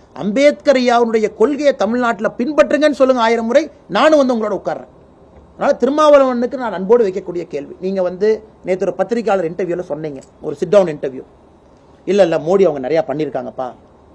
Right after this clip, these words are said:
அம்பேத்கர் ஐயாவுடைய பிறந்த இடம், வாழ்ந்த இடம், இறந்த இடம், எல்லா இடத்துலயும் பாருங்க, மெமோரியல் கட்டியிருக்காரு, அதெல்லாம் பண்ணிருக்காங்க, எனக்கு சித்தாந்தத்துல தான் வேறுபாடுங்கிறீங்க."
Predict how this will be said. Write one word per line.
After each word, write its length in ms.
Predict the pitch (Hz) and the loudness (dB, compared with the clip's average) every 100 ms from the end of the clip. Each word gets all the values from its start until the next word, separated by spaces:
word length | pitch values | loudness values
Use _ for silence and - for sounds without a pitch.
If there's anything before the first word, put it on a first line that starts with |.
| _ | _
அம்பேத்கர் 460 | - 180 196 196 175 | -6 0 0 0 -2
ஐயாவுடைய 480 | 160 151 151 143 139 | 0 0 -2 -4 -4
பிறந்த 340 | - 170 160 | -2 -2 -2
இடம், 280 | 139 147 147 | -2 -2 -4
வாழ்ந்த 340 | 135 151 160 | -2 0 0
இடம், 280 | 143 131 151 | -4 -4 -4
இறந்த 360 | 143 151 175 156 | -2 -2 -2 -2
இடம், 320 | 131 143 143 | -2 -6 -6
எல்லா 260 | 135 170 156 | -4 0 0
இடத்துலயும் 320 | - 165 143 | -2 -8 -6
பாருங்க, 320 | 135 127 151 | -4 -4 -6
மெமோரியல் 460 | 139 170 185 160 143 | -4 -2 0 0 -4
கட்டியிருக்காரு, 580 | - 131 127 117 123 113 _ _ - | -12 -12 -12 -12 -12 -14 _ _ -18
அதெல்லாம் 380 | - 214 349 349 | -6 0 0 0
பண்ணிருக்காங்க, 480 | 165 135 127 113 117 113 _ _ - | -4 -6 -10 -12 -14 -18 _ _ -8
எனக்கு 300 | 156 185 170 | -6 -6 -2
சித்தாந்தத்துல 540 | 180 294 277 220 220 | 2 2 2 0 0
தான் 140 | 226 240 | -2 0
வேறுபாடுங்கிறீங்க." 680 | 185 175 156 143 127 120 | 0 0 -4 -6 -12 -16